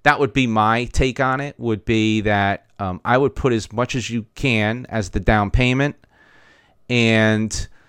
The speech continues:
leave enough aside for an emergency, right? You're buying a new house, you know, um, with these high-end finishes that they talk about here.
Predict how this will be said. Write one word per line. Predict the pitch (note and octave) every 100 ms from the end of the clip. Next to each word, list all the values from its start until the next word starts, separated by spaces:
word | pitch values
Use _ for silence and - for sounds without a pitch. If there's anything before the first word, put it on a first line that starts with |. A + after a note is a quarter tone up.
| _ _ _ _ _ -
leave | A#2+ C3 B2+
enough | G#2 A2+ A#2 -
aside | C3+ - C#3 A2+ A2 G#2+ G#2 -
for | - B2
an | A2
emergency, | G#2+ G2+ F#2 - C#2
right? | G2 G#2+
You're | F#2
buying | A#2 A#2 A#2
a |
new | A#2+
house, | A2+ C3+ C3+ B2+ - - - -
you | - C3+
know, | B2 A#2 A2+ A2+ - - - -
um, | G#2+ G#2 G2 F#2+ E2+ -
with | G2
these | G#2
high-end | - A2 G#2+ G2+
finishes | - D3+ - C#3 B2+
that | B2+ -
they | A#2
talk | - A#2
about | C3 A#2+ A2+
here. | A#2+ B2 A#2+ A2+